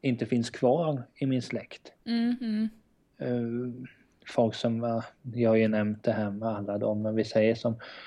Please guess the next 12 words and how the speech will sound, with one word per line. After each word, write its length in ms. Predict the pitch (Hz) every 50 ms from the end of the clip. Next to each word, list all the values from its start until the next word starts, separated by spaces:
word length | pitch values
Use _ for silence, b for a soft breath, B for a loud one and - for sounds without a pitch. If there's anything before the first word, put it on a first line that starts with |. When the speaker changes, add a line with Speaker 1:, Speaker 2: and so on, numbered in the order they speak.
| B B B B _
Speaker 1:
pappa, 480 | - 127 117 - - _ - 120 113 117
mormor 680 | 120 123 123 120 117 110 107 110 110 110 110 107 95 - -
och 180 | - - 127 117
min 160 | 117 110 113
morbror, 420 | 117 117 113 110 110 104 113 110
det 100 | 107 113
är 140 | 113 110 113
ju 140 | 117 117 117
väldigt 440 | 113 117 117 110 104 107 104 - -
nära 520 | 110 110 107 113 107 104 - 95 101 - - - - _ _ _ -
person. 260 | 117 - 240 220 240
Speaker 2:
Ja. 320 | 240 247 262 277 285 294